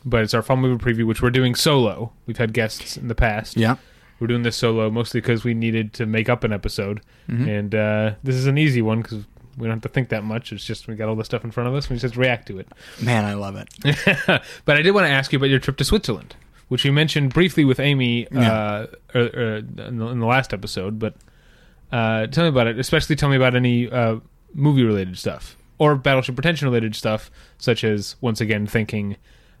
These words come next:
Speaker 1: how do you say his name? Dav-, Davide?
Speaker 2: Uh, Davide.
Speaker 1: Davide.
Speaker 2: Yeah.
Speaker 1: Uh, thanking him for the chocolates he gave me,
Speaker 2: Yeah.
Speaker 1: which I will be eating the hell out of tonight.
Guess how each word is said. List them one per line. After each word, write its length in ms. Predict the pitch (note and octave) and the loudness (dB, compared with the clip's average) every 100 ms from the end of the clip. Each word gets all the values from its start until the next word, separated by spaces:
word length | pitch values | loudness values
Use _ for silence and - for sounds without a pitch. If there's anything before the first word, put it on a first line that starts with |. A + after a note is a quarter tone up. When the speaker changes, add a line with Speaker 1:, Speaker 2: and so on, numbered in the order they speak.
| _ | _
Speaker 1:
how 120 | - | -2
do 60 | C#3+ | 0
you 60 | D3 | 2
say 100 | D#3+ | 2
his 60 | |
name? 240 | E3 D#3+ C#3 | 2 0 0
Dav-, 260 | A#2+ A#2 - _ _ | 2 2 -2 _ _
Davide? 560 | A2 A2 A2 A#2+ D#3 D#3+ | -4 0 2 2 2 0
Speaker 2:
Uh, 40 | D3 | -2
Davide. 500 | B2+ A#2+ G#2 F2+ F#2+ - | 0 2 2 -2 -10 -8
Speaker 1:
Davide. 500 | - C3+ B2 G#2+ F#2+ - _ - | 0 2 2 0 -4 -8 _ -12
Speaker 2:
Yeah. 200 | A#2+ - - _ _ | -10 -10 -12 _ _
Speaker 1:
Uh, 220 | A2+ G2 | -10 -10
thanking 280 | F#2 B2 A2 | -4 -6 -4
him 200 | A2+ A2 | -4 -4
for 120 | A#2+ | -4
the 80 | A2+ | -6
chocolates 360 | - D#3 G#2 - | -2 -4 -4 -10
he 80 | |
gave 180 | G2 F#2+ | -6 -6
me, 120 | G2 G2 | -4 -6
Speaker 2:
Yeah. 100 | - | -6
Speaker 1:
which 180 | A#2 G#2+ | -8 -4
I 80 | G#2+ | -2
will 100 | A2 | -2
be 320 | G#2 G2+ G2+ - _ _ _ _ _ | -4 -6 -8 -12 _ _ _ _ _
eating 260 | A2+ B2+ C#3+ | -6 -4 -2
the 80 | C3+ | -2
hell 200 | C3 A#2+ | 0 -2
out 100 | A2+ | -2
of 60 | A2+ | -4
tonight. 340 | C3 F#2 - | -8 -10 -14